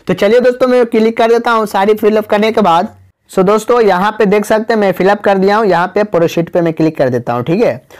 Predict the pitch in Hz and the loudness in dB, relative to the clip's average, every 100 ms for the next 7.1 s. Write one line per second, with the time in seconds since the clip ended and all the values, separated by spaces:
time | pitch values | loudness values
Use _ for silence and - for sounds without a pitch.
0 | - - - 170 202 208 208 220 220 233 | -20 -10 -2 -2 0 0 0 0 0 0
1 | 220 214 214 214 208 196 196 196 175 175 | 0 0 0 -2 0 0 0 0 0 0
2 | 190 175 165 175 185 185 190 185 160 160 | 0 2 2 2 0 2 0 2 -2 0
3 | 180 170 160 170 156 156 156 165 151 151 | 0 0 0 0 0 0 0 -2 0 -2
4 | 156 147 160 175 175 175 - - - - | -2 0 0 0 2 0 -2 -10 -20 -6
5 | 165 185 208 196 202 214 214 214 196 196 | -2 0 0 0 0 0 0 0 0 2
6 | 190 196 190 190 - 175 151 123 120 113 | 0 -2 -2 -4 -2 -4 -2 -2 -2 -4